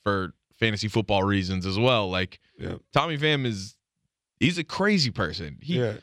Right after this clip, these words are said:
Speaker 2: yeah.
Speaker 1: Joc literally said after the game on Friday, he was like, he literally walked up to me and was like, "You remember,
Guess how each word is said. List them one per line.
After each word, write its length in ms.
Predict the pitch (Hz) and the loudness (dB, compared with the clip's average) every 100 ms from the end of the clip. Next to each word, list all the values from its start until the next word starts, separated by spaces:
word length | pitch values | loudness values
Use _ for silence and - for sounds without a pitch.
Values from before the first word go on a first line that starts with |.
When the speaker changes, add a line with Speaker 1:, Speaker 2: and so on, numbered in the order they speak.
| _ 113 | _ -10
Speaker 2:
yeah. 140 | 110 - _ _ 113 | -8 -10 _ _ -4
Speaker 1:
Joc 320 | 143 156 165 | 0 2 2
literally 420 | 143 139 139 123 | 0 2 2 0
said 500 | 110 - 117 104 90 - | 0 4 4 2 0 -2
after 320 | 107 107 107 | -2 -2 -6
the 80 | 101 | -4
game 580 | 98 101 101 92 90 - _ _ | 0 0 0 -2 -6 -10 _ _
on 160 | 101 95 | -2 -2
Friday, 480 | - 104 107 92 | 2 2 2 0
he 80 | 95 | -2
was 160 | 101 90 | -2 0
like, 220 | 95 92 - | -2 -2 -4
he 220 | 107 117 - _ - | -4 -4 -10 _ -2
literally 300 | 107 117 107 | 2 4 2
walked 340 | 104 110 104 | 4 2 2
up 220 | 123 139 - - | 0 0 -4 -4
to 100 | 135 | 0
me 200 | 139 143 | 2 2
and 120 | 127 | 2
was 120 | 107 | 2
like, 240 | 107 98 95 | 2 0 -2
"You 80 | |
remember, 540 | 98 117 120 120 120 | 0 2 4 4 2